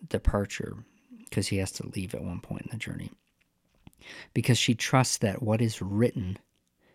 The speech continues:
will come to pass. If he does not return, it is because their love was not intended to be eternal and true. <sighs> And then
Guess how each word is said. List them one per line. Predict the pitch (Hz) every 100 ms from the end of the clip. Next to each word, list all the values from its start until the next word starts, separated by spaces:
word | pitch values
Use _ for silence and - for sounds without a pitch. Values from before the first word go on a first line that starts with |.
| _ _ -
will | 113 107 101 107
come | - - 104 95
to | - 110
pass. | - 95 80 - - - _
If | 139
he | -
does | 98 117 139 175
not | 190 175
return, | - - - 107 104 - _ _ _ _ _ _ _ _ _ _
it | - 107
is | 98
because | - - 104 95
their | 92 107
love | 110 104
was | 104 -
not | 95 -
intended | 120 101 - 107 107 113 - - _ _ _ _ _ _ -
to | -
be | 98 92
eternal | 90 - - 85 -
and | 107
true. | - - - - _ _ _ _ _ _ _ _ -
<sighs> | - - - - - - _ _ _ - - - - - _
And | 143 120
then | 117 107